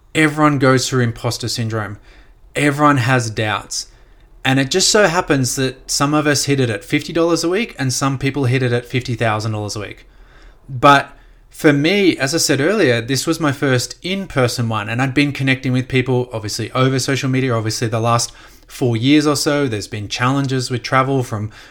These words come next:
all that stuff that happened four years ago. All these things, and, you know, you're connecting with people on social media and you're having lots of conversations, and it looks like they got their shit together, like, it looks like they got their life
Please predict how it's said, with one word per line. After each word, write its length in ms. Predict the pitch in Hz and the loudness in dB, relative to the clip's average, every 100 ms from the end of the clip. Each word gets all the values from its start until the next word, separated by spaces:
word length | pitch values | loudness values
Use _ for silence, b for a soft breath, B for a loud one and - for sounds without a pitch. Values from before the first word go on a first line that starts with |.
| B | B
all 120 | 127 | -4
that 200 | 123 113 | -2 -2
stuff 300 | - 135 120 | -2 -2 -2
that 100 | 120 | -2
happened 380 | 110 127 131 120 | -2 0 0 -2
four 180 | 135 127 | -2 -2
years 240 | 123 135 | 0 0
ago. 340 | 135 131 131 131 B B B B | 0 2 4 2 B B B B
All 260 | - 190 208 | 2 4 6
these 280 | 190 175 - | 6 4 2
things, 260 | 160 156 135 | 0 -2 0
and, 120 | 117 | -2
you 80 | 113 | -2
know, 80 | |
you're 140 | 107 101 | -4 -6
connecting 440 | 120 135 151 156 | -2 0 0 -2
with 160 | 147 135 | -2 0
people 240 | 143 147 | -2 0
on 80 | 139 | -2
social 320 | 127 139 139 | 0 -2 -2
media 380 | 135 135 139 131 | -2 0 0 0
and 80 | 113 | -2
you're 100 | 101 | -2
having 260 | 143 143 | -2 0
lots 160 | 139 120 | -2 -4
of 80 | 131 | -6
conversations, 800 | 143 131 123 139 131 139 135 - B B - | -4 -2 0 0 0 -2 -4 -8 B B -10
and 100 | 107 | -8
it 100 | 107 | -2
looks 280 | 143 156 156 | -2 0 -2
like 160 | 151 | -2
they 140 | 135 131 | -2 -2
got 160 | 143 | -2
their 120 | 143 | -2
shit 200 | 123 143 | -4 -4
together, 340 | - 135 135 135 | -4 -2 0 0
like, 180 | 107 101 | -2 -4
it 100 | 120 | -8
looks 200 | 131 151 | -6 -6
like 140 | 143 | -2
they 100 | 139 | -2
got 220 | 139 135 | -2 -2
their 120 | 135 | -2
life 680 | 123 131 139 135 - - - | 0 0 0 0 -8 -20 -20